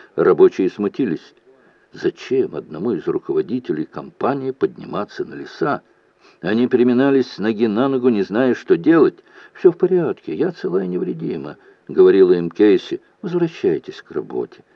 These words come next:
Санитары заспорили, но Кейси протиснулась сквозь толпу и двинулась прочь. Но вдруг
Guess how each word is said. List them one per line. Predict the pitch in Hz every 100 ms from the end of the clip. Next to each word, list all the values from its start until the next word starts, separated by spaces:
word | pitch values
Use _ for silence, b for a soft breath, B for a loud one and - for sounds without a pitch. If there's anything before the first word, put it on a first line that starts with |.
| _ _ _ _ _ _
Санитары | - 101 95 110 104 85
заспорили, | - 76 - - 147 143 143 143 b b -
но | 113 123
Кейси | 127 156 143 - 127
протиснулась | - 107 123 143 127 - 107 101
сквозь | - - 107 101 -
толпу | - 80 - 160 175
и | 147
двинулась | 78 139 135 123 127 -
прочь. | - 117 123 - - - _ _ _ _ _ _ B B -
Но | 107 123 117
вдруг | 101 104 127 131 - -